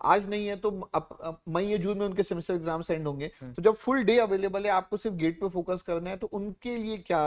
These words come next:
Speaker 1: आप सजेशन या मोटिवेशन या
Speaker 2: हाँ सर,
Speaker 1: गाइडेंस?
Speaker 2: कुछ लोग होंगे जिनके मतलब कंटेंट सारा रेडी होगा,
Speaker 1: हाँ।
Speaker 2: तो कंटेंट रेडी होगा तो उनको तो बस है कि बस रिवीजन करना है,
Speaker 1: हम्म।
Speaker 2: रिवीजन करना है और प्रैक्टिस करनी है जितनी ज़्यादा हो सके,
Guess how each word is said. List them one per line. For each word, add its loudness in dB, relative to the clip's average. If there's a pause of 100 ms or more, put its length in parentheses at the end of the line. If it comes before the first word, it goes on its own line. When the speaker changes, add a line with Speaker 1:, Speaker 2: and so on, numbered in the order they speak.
(280)
Speaker 1:
आप -2
सजेशन -6
या -6
मोटिवेशन -8
या -12
Speaker 2:
हाँ -10
सर, -8
Speaker 1:
गाइडेंस? -6 (180)
Speaker 2:
कुछ -6
लोग 0
होंगे -2
जिनके -4
मतलब -4 (160)
कंटेंट -2
सारा 2
रेडी 2
होगा, -4
Speaker 1:
हाँ। -6
Speaker 2:
तो -10
कंटेंट -4
रेडी 2
होगा 2
तो -4
उनको -2
तो 0
बस 0
है 0
कि -4
बस 0
रिवीजन 0
करना -4
है, -14 (120)
Speaker 1:
हम्म। -6
Speaker 2:
रिवीजन 0
करना 0
है 2
और 4
प्रैक्टिस 0
करनी -6
है -6
जितनी -12
ज़्यादा -6
हो -12
सके, -14